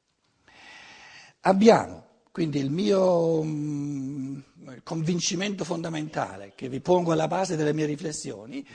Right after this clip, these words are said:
è questo, che abbiamo a che fare con una umanità piena di individui insoddisfatti,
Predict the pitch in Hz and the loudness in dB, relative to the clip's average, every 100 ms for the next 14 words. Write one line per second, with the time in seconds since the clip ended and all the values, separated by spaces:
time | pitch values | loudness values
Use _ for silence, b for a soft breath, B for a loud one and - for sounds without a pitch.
0 | B - 139 190 220 - 190 165 180 202 | B -14 -6 -6 -6 -8 -8 -2 0 0
1 | 202 185 180 98 - B B - 175 220 | -2 -4 -6 -8 -14 B B -2 0 2
2 | 240 202 190 180 185 190 240 320 B B | 4 4 2 0 -4 -6 -6 -8 B B
3 | B B B B B B B - 262 269 | B B B B B B B 2 6 8
4 | 190 170 190 220 240 208 233 302 349 277 | 8 6 6 6 6 4 4 4 2 0
5 | 247 226 _ 285 359 330 330 - - - | -2 -6 _ 4 4 2 -6 -16 -18 -4
6 | - 247 285 196 175 208 208 - - 160 | 2 2 0 -8 -4 -4 -4 -12 -8 -8
7 | - - 104 | -8 -14 -20